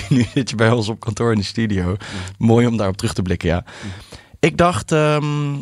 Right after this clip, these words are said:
Speaker 1: voor ons gesprek, ik wilde een soort van klein haakje maken naar de vorige keer dat we elkaar zagen.
Speaker 2: Mhm.
Speaker 1: Want,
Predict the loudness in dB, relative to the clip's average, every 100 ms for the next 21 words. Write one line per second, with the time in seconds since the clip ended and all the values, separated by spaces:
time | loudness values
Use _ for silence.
0 | -8 0 2 2 0 -4 0 -2 -2 -4
1 | -2 0 0 -2 0 0 0 2 2 2
2 | 2 0 0 0 2 2 2 0 0 0
3 | 0 0 0 0 -2 -4 -4 -2 0 -2
4 | 0 -2 -4 -14 -20 -20 -2 2 2 0